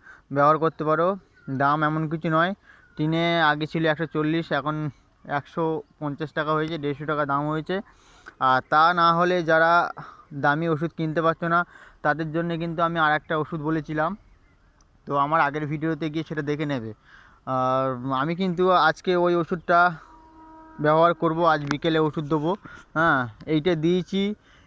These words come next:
এইটা যদি আগে দাও ওই ওষুধটা পরে দিতে হবে, আর ওটা যদি আগে দাও দু তিন দিন পরে কিন্তু ফিলিক্স সুপার দিতে হবে, তবে কিন্তু গাছ পুরোপুরি একদম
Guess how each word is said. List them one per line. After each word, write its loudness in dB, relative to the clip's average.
এইটা 4
যদি 2
আগে 4
দাও 6
ওই 4
ওষুধটা 0
পরে 2
দিতে 0
হবে, 2
আর 4
ওটা 2
যদি 2
আগে 2
দাও 6
দু 2
তিন 0
দিন 0
পরে 2
কিন্তু -2
ফিলিক্স -2
সুপার -2
দিতে -2
হবে, -2
তবে 4
কিন্তু -2
গাছ 2
পুরোপুরি 0
একদম -2